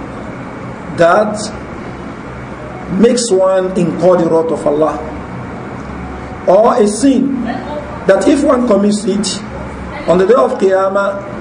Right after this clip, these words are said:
one is going to be punished by Allah subhanahu wa ta'ala. If Allah curses somebody for doing a thing, that thing is certainly grave. And if Allah punishes one for doing something,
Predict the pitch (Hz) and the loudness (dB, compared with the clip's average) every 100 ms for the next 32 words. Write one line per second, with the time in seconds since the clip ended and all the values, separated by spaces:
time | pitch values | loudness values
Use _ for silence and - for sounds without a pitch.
0 | - - - - - - - 139 156 208 | -10 -10 -10 -10 -10 -10 -2 4 6 6
1 | 220 196 202 190 180 165 - 226 233 - | 4 2 2 4 2 2 2 4 4 2
2 | 170 160 165 175 170 165 170 165 160 160 | 4 4 4 2 -2 0 2 4 2 2
3 | 160 156 151 139 - - - - - - | 0 0 -2 -4 -6 -10 -12 -12 -12 -12
4 | - - - - - - - - - - | -12 -12 -12 -12 -12 -12 -10 -12 -12 -12
5 | - - - - - 262 320 - 220 226 | -12 -12 -12 -14 -4 2 2 4 6 6
6 | 226 214 208 220 - 202 202 196 196 196 | 4 0 -2 -2 0 2 2 2 2 0
7 | 185 175 165 220 226 185 - 185 160 170 | 2 2 4 2 4 2 2 0 2 2
8 | 202 190 190 185 - - - - - - | 2 0 0 0 -2 -6 -10 -12 -12 -2
9 | 151 143 - 190 202 202 196 196 196 - | 0 0 2 2 4 2 2 0 0 -4
10 | - - 175 185 - - - - - - | -6 0 4 4 4 0 -4 -8 -10 -12
11 | - - - - - - 165 269 277 233 | -12 -12 -14 -14 -8 0 2 2 2 2
12 | 214 226 226 226 220 214 214 180 190 190 | 4 2 0 -2 -2 0 2 4 4 4
13 | 185 175 170 226 240 214 208 208 214 220 | 0 -2 0 0 2 2 2 2 0 0